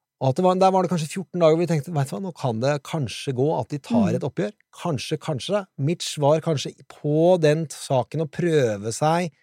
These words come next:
Speaker 1: i fjorten dager, som er lederen i senatet, Mitch McConnell. Eh, McCarthy, han var der i tre dager, og siden da har det vært fire som har gått imot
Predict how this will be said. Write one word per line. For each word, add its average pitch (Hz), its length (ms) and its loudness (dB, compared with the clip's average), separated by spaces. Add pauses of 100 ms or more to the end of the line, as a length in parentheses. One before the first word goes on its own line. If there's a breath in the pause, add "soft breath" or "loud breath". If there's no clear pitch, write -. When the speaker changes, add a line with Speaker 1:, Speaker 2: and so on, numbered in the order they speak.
(240)
Speaker 1:
i 151 60 -6
fjorten - 460 -6
dager, 175 340 4 (600)
som 160 140 4
er 165 100 8
lederen 139 360 6
i 147 40 4
senatet, 151 480 0
Mitch 156 180 -4
McConnell. 160 340 0 (380)
Eh, 139 140 2
McCarthy, 151 580 4 (280)
han 165 220 4
var 135 180 8
der 120 160 2
i 127 100 -2 (100)
tre 104 560 -4 (300)
dager, 127 400 2 (480 soft breath)
og 165 120 0
siden 139 500 0
da 170 220 4 (320)
har 117 220 2
det 156 140 -2
vært 131 220 -6
fire 151 640 -2 (300)
som 143 300 -2
har 143 180 0
gått 127 240 -2
imot 127 340 -6